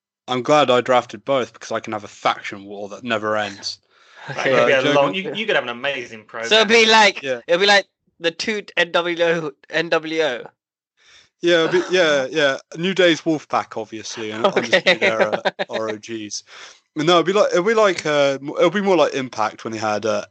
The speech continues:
Speaker 1: L A X and the O Gs, which are the original L A X, um,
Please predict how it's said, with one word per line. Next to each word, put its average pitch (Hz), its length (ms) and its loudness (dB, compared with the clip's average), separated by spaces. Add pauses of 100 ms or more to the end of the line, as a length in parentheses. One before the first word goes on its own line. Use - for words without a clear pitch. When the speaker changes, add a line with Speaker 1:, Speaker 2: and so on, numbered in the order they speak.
Speaker 1:
L 117 140 4
A 107 120 4
X - 360 -2
and 104 280 -12
the 117 140 -4
O 110 180 -2
Gs, 104 540 -4
which 110 360 -6
are 110 60 -4
the 107 220 -2
original 113 400 0
L 101 100 -2
A 101 80 0
X, - 460 -2 (280)
um, 101 680 -2